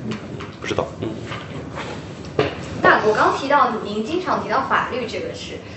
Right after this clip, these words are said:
Speaker 2: 我在想你们在前期做这样一个题材的时候，会有做过一些比较有趣的功课吗？或者说是，呃，对，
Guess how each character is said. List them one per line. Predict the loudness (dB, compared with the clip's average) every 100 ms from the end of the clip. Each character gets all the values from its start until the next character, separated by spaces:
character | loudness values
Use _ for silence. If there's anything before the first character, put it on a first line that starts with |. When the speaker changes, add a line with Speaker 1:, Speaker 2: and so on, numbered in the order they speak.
| -6 6
Speaker 2:
我 |
在 | 8 10
想 | 8 6 4
你 |
们 | 2 4
在 | 4 4
前 | 0 -2
期 | -2 2
做 | 6
这 | 8 8
样 | 6
一 | 4
个 | 2
题 | 0 -6
材 | -2 0 0
的 |
时 | -2 -4
候， | -2 -2 -4 -8 -6 4
会 | 8
有 | 8
做 | 6 4
过 | 6 6
一 | 6
些 | 2 4 4 2
比 | -4 -2
较 | 0 0 0
有 | -2 -4
趣 | -4 -2 0
的 |
功 | 0 -2 -4
课 | 0 0
吗？ | 2 2
或 | 2
者 | 4
说 | 2
是， | 2 0 0 -4 -8 -10 -10 -8 -4
呃， | -2 -2 -6 -8 -8 -10 -4
对， | 0 0